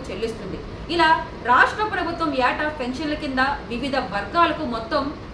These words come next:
పంతొమ్మిది లక్షల, పంతొమ్మిది వేల నూట అరవై ఒకటి పాయింట్ అరవై ఆరు కోట్లు చెల్లిస్తుంది. అశ్విని కుమార్ వర్సెస్ Union of India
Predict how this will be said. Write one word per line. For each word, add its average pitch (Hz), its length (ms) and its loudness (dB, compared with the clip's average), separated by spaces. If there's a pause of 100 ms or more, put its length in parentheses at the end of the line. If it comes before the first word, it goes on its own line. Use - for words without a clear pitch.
(440)
పంతొమ్మిది 370 420 2
లక్షల, 311 480 2 (720)
పంతొమ్మిది 349 440 2
వేల 311 180 4
నూట 277 260 2
అరవై 277 340 4
ఒకటి 302 220 -2
పాయింట్ 277 340 -4
అరవై 240 260 0
ఆరు 247 220 0
కోట్లు 262 400 0 (120)
చెల్లిస్తుంది. 190 480 -6 (720)
అశ్విని 359 340 0
కుమార్ 320 360 2
వర్సెస్ 277 420 -2 (800)
Union 359 320 4
of 320 420 2
India 311 260 2